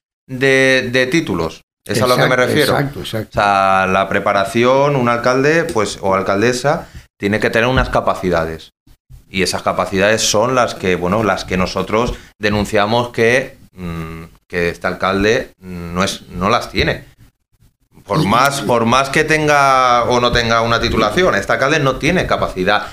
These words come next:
Speaker 1: de gestión. Entonces, ese es el problema.
Speaker 2: Es una
Speaker 1: Y
Speaker 2: bestia
Speaker 1: entonces
Speaker 2: política, ¿eh? El alcalde es una bestia política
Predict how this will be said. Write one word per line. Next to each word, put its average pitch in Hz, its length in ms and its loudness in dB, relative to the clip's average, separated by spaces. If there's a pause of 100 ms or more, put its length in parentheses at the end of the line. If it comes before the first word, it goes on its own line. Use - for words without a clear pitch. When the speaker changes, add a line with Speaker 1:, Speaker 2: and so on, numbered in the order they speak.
(100)
Speaker 1:
de 107 120 -2
gestión. 85 460 -8 (420)
Entonces, 117 340 -4
ese 123 220 -2
es 101 60 -4
el 95 100 -2
problema. 78 480 -10 (240)
Speaker 2:
Es - 140 -12
una - 140 -2
Speaker 1:
Y 104 40 0
Speaker 2:
bestia 98 240 0
Speaker 1:
entonces 117 400 2
Speaker 2:
política, 117 320 0
¿eh? 135 60 0
El 143 80 2
alcalde 131 300 0
es 131 60 -2
una 131 180 2
bestia 151 320 0
política 160 640 2